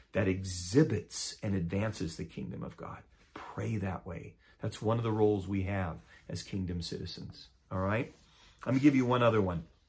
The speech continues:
We see this in Luke chapter twelve, verse thirty-one. And Jesus tells us to seek first the kingdom, to seek the kingdom of God. In Luke, it says, "Seek the kingdom."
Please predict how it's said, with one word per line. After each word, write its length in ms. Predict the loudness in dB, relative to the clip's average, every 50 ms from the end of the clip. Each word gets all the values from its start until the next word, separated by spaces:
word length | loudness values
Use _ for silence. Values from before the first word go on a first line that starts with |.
| _ _ _ _ _ _ -20 _ _ _ _ _ _ -20 -20 -20 -20 -20 -20 -20 -20 -20 -20 -20 -20 -20 -6 0
We 100 | 2 2
see 240 | 2 4 4 4 6
this 320 | 6 6 6 4 2 -2 -4
in 260 | -2 -2 0 2 4
Luke 200 | 4 4 4 2
chapter 380 | 2 2 2 2 2 2 -2 -4
twelve, 460 | -2 2 4 4 6 6 4 2 2
verse 260 | 0 0 0 -2 -4
thirty-one. 580 | -2 0 0 2 2 0 0 -2 -4 -6 -10 -12 -14 -20 _ _ _ _ _ _ _ _ _ -20 -20 -20 -20 _ _ _ _ _ -4
And 120 | -4 -2
Jesus 460 | 0 2 0 0 0 0 -2 -4 -4
tells 340 | -2 0 0 0 2 0 0
us 180 | -2 -4 -4 -8
to 160 | -6 -4 -4
seek 380 | -4 -4 -4 -4 -4 -6 -8 -12
first 520 | -16 -4 0 0 0 0 0 -4 -8 -10
the 80 | -10 -10
kingdom, 460 | -8 -8 -8 -8 -8 -12 -16 -18 -20 _ _ _ _ _ _ _ _ _ -8
to 100 | -6 -6
seek 440 | -4 0 2 4 4 4 2 0 -4
the 80 | -4
kingdom 400 | -4 -2 -4 -4 -2 -2 -2 -4
of 120 | -4 -4 -4
God. 240 | -4 -6 -6 -4 -2
In 160 | -2 0 2
Luke, 200 | 2 2 0 0
it 100 | -2 -2
says, 200 | -2 -2 -2 -2
"Seek 220 | -2 -4 -4 -4
the 80 | -4 -4
kingdom." 400 | -4 -2 -2 0 0 0 0